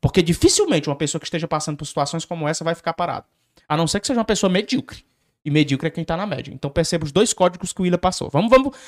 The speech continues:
vamos agora. Agora a gente começou a história. Agora que a gente começou o, o Objetivo Cash. Chegou então essa fase que você buscou mais profissionalismo. Você começou a ver vídeos no YouTube mais pontualmente, ver estruturas de vídeo mais interessantes.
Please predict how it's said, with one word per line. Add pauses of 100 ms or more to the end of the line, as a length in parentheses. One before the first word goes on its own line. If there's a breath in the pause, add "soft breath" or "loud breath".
(140)
vamos
agora.
Agora
a
gente
começou
a
história.
Agora
que
a
gente
começou
o,
o
Objetivo
Cash. (560 soft breath)
Chegou
então
essa
fase
que
você
buscou
mais
profissionalismo.
Você
começou
a
ver
vídeos
no
YouTube
mais
pontualmente, (300 soft breath)
ver
estruturas
de
vídeo
mais
interessantes.